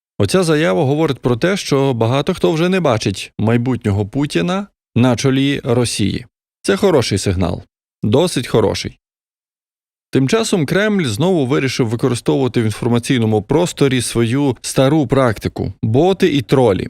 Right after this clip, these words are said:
Боти розповідають, що все пропало і що українцям не вижити,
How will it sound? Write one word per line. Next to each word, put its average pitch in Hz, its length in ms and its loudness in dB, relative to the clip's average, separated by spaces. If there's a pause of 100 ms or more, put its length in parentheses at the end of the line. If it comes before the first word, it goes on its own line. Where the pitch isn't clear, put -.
(300)
Боти 165 320 4
розповідають, 135 580 2
що - 160 -2
все 117 220 0
пропало 160 640 0
і 123 100 0
що 107 360 0 (100)
українцям 120 600 2
не 107 80 2
вижити, 143 580 2